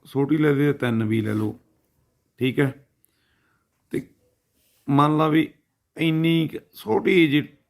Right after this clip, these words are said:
ਪੀਸ ਜਿਹਾ, ਮੰਨ ਲਾ ਵੀ ਦਾਲਚੀਨੀ ਦਾ, ਠੀਕ ਹੈ। ਇਹ ਸਾਰੀਆਂ ਚੀਜ਼ਾਂ ਰਗੜ ਲਓ, ਰਗੜ ਕੇ ਮਨੱਕੇ ਦੇ ਵਿੱਚ ਇਹਨੂੰ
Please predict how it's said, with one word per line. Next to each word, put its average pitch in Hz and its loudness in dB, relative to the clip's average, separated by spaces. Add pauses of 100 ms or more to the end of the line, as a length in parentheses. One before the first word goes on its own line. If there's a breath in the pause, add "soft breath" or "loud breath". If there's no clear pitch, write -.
ਪੀਸ 143 0
ਜਿਹਾ, 135 2
ਮੰਨ 131 2
ਲਾ 131 2
ਵੀ 135 2
ਦਾਲਚੀਨੀ 110 0
ਦਾ, 101 -8 (880)
ਠੀਕ 135 -2
ਹੈ। 139 -2 (1400)
ਇਹ 156 2
ਸਾਰੀਆਂ 180 2
ਚੀਜ਼ਾਂ 151 0
ਰਗੜ 113 0
ਲਓ, 104 -8 (1120)
ਰਗੜ 143 2
ਕੇ 147 0 (1080)
ਮਨੱਕੇ 139 0
ਦੇ 147 0
ਵਿੱਚ 143 0
ਇਹਨੂੰ 143 0